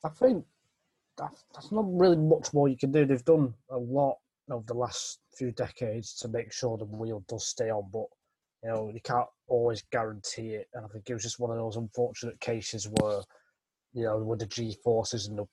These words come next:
angle, Giovinazzi's car hit the barrier, the tyre just fell off. But like you said, that's what the halo is there for. Luckily, uh,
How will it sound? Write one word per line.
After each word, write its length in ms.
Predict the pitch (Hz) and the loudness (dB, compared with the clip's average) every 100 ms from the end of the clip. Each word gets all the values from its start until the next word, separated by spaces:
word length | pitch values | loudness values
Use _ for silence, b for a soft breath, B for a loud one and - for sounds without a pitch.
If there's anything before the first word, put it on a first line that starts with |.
| _ - | _ -2
angle, 460 | 120 113 120 107 98 _ _ _ _ | 0 -2 -2 -4 -6 _ _ _ _
Giovinazzi's 520 | 117 107 123 117 123 110 | -8 0 0 0 -2 -2
car 280 | 139 117 | 2 2
hit 160 | 113 120 | 2 0
the 80 | 123 | -2
barrier, 600 | - 113 110 110 110 107 - | 0 0 0 0 -2 -4 -8
the 240 | 123 110 101 _ - | -2 -2 -2 _ -10
tyre 340 | - 120 113 | 0 4 4
just 260 | 107 107 - _ b b b b - | 2 -2 -4 _ b b b b -4
fell 180 | 117 127 | 4 6
off. 180 | 135 - | 6 2
But 140 | 110 - | -2 0
like 220 | 139 127 | 2 4
you 40 | 123 | 4
said, 240 | - 123 | 4 6
that's 300 | 135 113 - | 4 2 0
what 140 | 127 | 0
the 60 | 120 | 0
halo 500 | 101 123 120 120 110 - B B B - | 6 8 10 8 4 -2 B B B -10
is 100 | 107 | 4
there 220 | 127 120 | 6 6
for. 240 | 131 123 | 6 6
Luckily, 560 | 123 123 127 123 117 95 _ _ _ _ _ 120 | 6 2 2 4 4 -2 _ _ _ _ _ 0
uh, 260 | 117 110 | 2 2